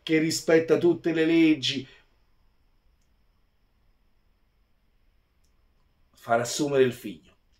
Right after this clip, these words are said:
con un figlio assenteista, un figlio che non si sa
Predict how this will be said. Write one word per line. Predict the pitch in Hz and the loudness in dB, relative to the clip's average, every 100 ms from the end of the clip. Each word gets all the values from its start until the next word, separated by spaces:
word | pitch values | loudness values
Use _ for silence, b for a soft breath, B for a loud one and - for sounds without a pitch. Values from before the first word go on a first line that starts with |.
| _ _ | _ _
con | 117 | -8
un | 120 120 | -6 -6
figlio | 156 139 135 | -6 -4 -4
assenteista, | - 147 127 123 120 117 - - _ _ _ | -4 -2 -2 -2 -6 -6 -12 -18 _ _ _
un | 117 120 | -18 -14
figlio | 175 160 117 98 - _ _ _ _ _ | -12 -12 -14 -18 -20 _ _ _ _ _
che | - 131 | -2 0
non | 160 160 147 147 127 | 0 -2 -4 -10 -10
si | - | -10
sa | - 165 127 - | -2 0 -2 -6